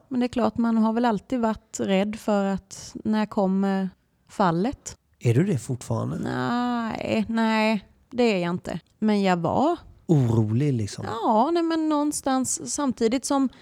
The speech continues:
Speaker 1: vi också har diskuterat om att det är ju jädrigt onödigt om vi har fest hemma och du dricker dig full där när jag jobbar natt och du kan, alltså, förstår du?
Speaker 2: Ja, precis.
Speaker 1: Det, det känns ju inte som att det är på en fest du skulle ta ditt återfall, utan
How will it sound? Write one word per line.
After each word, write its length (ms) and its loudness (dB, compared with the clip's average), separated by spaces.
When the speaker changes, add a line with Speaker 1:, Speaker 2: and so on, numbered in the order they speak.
Speaker 1:
vi 100 2
också 180 2
har 40 -2
diskuterat 580 -2
om 240 -2
att 220 -6
det 160 -8
är 120 -2
ju 120 -6
jädrigt 640 -4
onödigt 560 -2
om 260 0
vi 120 0
har 220 -2
fest 320 -8
hemma 320 -4
och 100 -4
du 180 -2
dricker 300 -6
dig 80 -2
full 260 -4
där 280 -2
när 180 0
jag 140 0
jobbar 260 -2
natt 420 -4
och 60 0
du 120 -2
kan, 360 -4
alltså, 240 2
förstår 280 0
du? 100 4
Speaker 2:
Ja, 200 0
precis. 500 -4
Speaker 1:
Det, 160 -6
det 340 -4
känns 280 0
ju 40 2
inte 120 0
som 140 0
att 140 -4
det 120 0
är 160 0
på 140 -4
en 80 0
fest 320 -2
du 80 -6
skulle 240 -2
ta 160 0
ditt 140 0
återfall, 560 -2
utan 440 -2